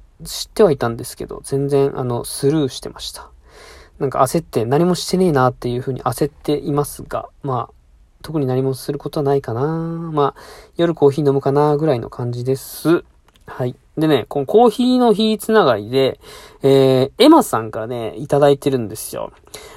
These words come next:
What's up, Sumi? Tomorrow is coffee day. Are you having any special events? At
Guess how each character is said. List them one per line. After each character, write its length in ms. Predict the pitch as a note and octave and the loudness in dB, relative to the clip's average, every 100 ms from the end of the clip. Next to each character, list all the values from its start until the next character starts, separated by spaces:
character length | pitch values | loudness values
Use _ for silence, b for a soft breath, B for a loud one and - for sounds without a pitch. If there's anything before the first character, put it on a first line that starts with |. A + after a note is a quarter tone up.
| B G3 | B 4
What's 300 | G#3+ - G3+ | 4 6 4
up, 120 | E3 | 2
Sumi? 560 | - F3 D#3+ A2+ - - _ | -2 0 2 -2 -8 -20 _
Tomorrow 360 | - F#3 G3+ F#3+ | -2 4 6 6
is 220 | D3+ C3+ | 4 0
coffee 460 | - F#3+ E3+ F#3 E3+ | 0 2 2 0 -2
day. 400 | D#3+ E3 B2 G#2 _ _ | 2 4 2 -4 _ _
Are 160 | D#3 E3+ | 2 4
you 140 | E3+ | 4
having 480 | C#3+ F3+ G3 F3+ A#2+ - - - | 2 4 4 2 0 -6 -14 -2
any 180 | E3+ D3+ | 0 0
special 540 | - F3 - F3 E3+ | -2 -4 4 4 4
events? 640 | D#3 D#3+ A3+ - - - - _ _ _ _ _ - | 2 0 0 -4 -16 -20 -20 _ _ _ _ _ 0
At 460 | C#3 C3 - - | 2 2 -2 -18